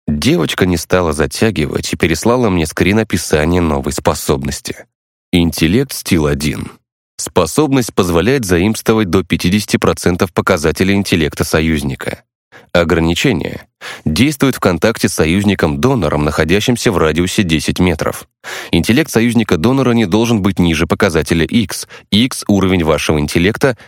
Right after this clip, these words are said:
ваш уровень. Нельзя заимствовать интеллект у неигровых персонажей, роботы, маунты,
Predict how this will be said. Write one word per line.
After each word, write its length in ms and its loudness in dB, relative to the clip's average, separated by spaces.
ваш 440 0
уровень. 440 -2
Нельзя 300 2
заимствовать 500 0
интеллект 400 0
у 40 6
неигровых 440 0
персонажей, 680 0
роботы, 640 0
маунты, 640 2